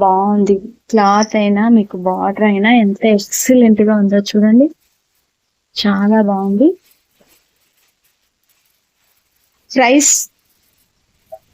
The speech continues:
ఫోర్ నైంటీ నైన్ ఫ్రీ షిప్పింగ్ అండి. ఇందులో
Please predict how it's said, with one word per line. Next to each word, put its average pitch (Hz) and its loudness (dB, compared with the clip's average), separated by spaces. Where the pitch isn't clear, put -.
ఫోర్ 277 4
నైంటీ 240 2
నైన్ 294 4
ఫ్రీ 226 2
షిప్పింగ్ 208 0
అండి. 220 2
ఇందులో 226 2